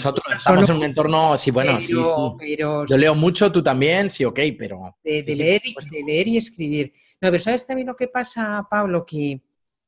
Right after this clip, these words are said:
Speaker 2: eh, hay unos libros que no están controlados por ninguna estadística, <laughs> eh, mm, que son, en, en Estados Unidos sí, pero en España no, que son los libros que van sin I S B N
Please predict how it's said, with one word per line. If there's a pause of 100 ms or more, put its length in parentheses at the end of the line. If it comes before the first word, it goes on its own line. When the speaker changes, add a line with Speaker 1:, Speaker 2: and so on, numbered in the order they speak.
(280)
Speaker 2:
eh,
hay
unos (200)
libros
que
no
están
controlados
por
ninguna
estadística, (280)
<laughs>
eh, (100)
mm,
que
son,
en,
en
Estados
Unidos
sí,
pero
en
España
no,
que
son
los
libros
que
van
sin
I
S
B
N